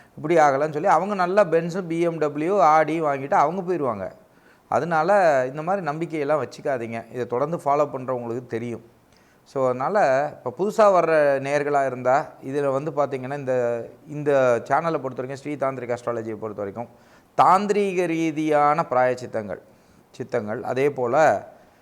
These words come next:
ஜோதிட ரீதியாகவும் ஆன்மீக தகவல்களும் தொடர்ந்து நம்ம கொடுத்துட்டு வரோம். கொடுத்துட்டு வரும் பொழுது, அதே மாதிரி நம்ம ஈவெண்ட் மாதிரி கண்டக்ட் பண்ணுவோம் நம்ம சப்ஸ்கிரைபர்ஸ்க்கு எல்லாத்துக்குமே. அதுக்கு தகுந்த மாதிரி சில ஊக்கமான விஷயங்களும் பண்ணுவோம்.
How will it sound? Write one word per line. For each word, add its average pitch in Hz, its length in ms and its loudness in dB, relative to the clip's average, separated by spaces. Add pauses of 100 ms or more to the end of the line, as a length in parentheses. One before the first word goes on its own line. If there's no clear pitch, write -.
(260)
ஜோதிட 185 380 4
ரீதியாகவும் 147 580 0
ஆன்மீக 180 440 0
தகவல்களும் 123 640 -2 (200)
தொடர்ந்து 156 300 0
நம்ம 143 160 -4
கொடுத்துட்டு 123 420 -6
வரோம். 110 160 -4 (420)
கொடுத்துட்டு 170 240 -4
வரும் 139 240 2
பொழுது, 123 300 -4 (500)
அதே 170 180 2
மாதிரி 180 180 2
நம்ம 160 260 0 (520)
ஈவெண்ட் 196 340 -2
மாதிரி 156 320 0
கண்டக்ட் 135 260 -2
பண்ணுவோம் 117 320 -4 (180)
நம்ம 135 300 -2 (720)
சப்ஸ்கிரைபர்ஸ்க்கு 127 640 -4
எல்லாத்துக்குமே. 110 460 -6
அதுக்கு 151 320 -2
தகுந்த 143 260 -2
மாதிரி 131 320 -2
சில 131 220 -6
ஊக்கமான 135 580 -4
விஷயங்களும் 120 500 -10
பண்ணுவோம். 107 260 -8